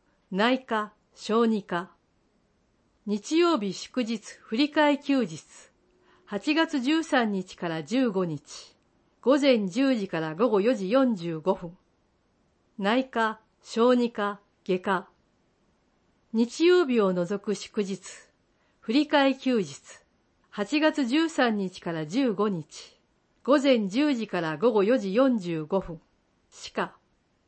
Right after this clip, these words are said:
症状や年齢によって対応が難しい場合があります。電話は受付時間の十五分前から受け付けていますので、事前に連絡してください。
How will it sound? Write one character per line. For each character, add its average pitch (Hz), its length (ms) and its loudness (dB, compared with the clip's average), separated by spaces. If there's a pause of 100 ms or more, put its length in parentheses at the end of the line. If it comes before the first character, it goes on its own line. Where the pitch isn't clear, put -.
(640)
症 311 320 0
状 349 220 6
や 247 160 2
年 247 260 4
齢 285 220 4
に 269 140 4
よ 262 100 6
っ 262 80 -2
て 247 140 0
対 269 340 2
応 285 140 4
が 254 140 4
難 254 360 0
し 311 200 0
い 277 40 0
場 269 140 4
合 262 100 4
が 240 140 0
あ 226 60 2
り 220 120 -2
ま 196 140 -6
す。 - 240 -20 (880)
電 247 260 6
話 247 120 4
は 220 320 0
受 220 200 0
付 330 260 2
時 311 120 0
間 233 260 2
の 180 100 -2
十 226 220 0
五 330 100 2
分 311 240 2
前 302 200 4
か 214 140 -2
ら 170 100 0
受 170 160 -2
け 269 40 2
付 262 200 -2
け - 40 -2
て 254 120 2
い 240 80 0
ま 240 120 0
す 202 140 -14
の 170 140 -6
で、 151 200 -8 (460)
事 190 180 -4
前 262 180 6
に 247 280 0
連 247 220 4
絡 285 240 0
し - 80 -10
て 269 100 0
く 254 80 -6
だ 226 140 0
さ 220 180 -4
い。 - 160 -10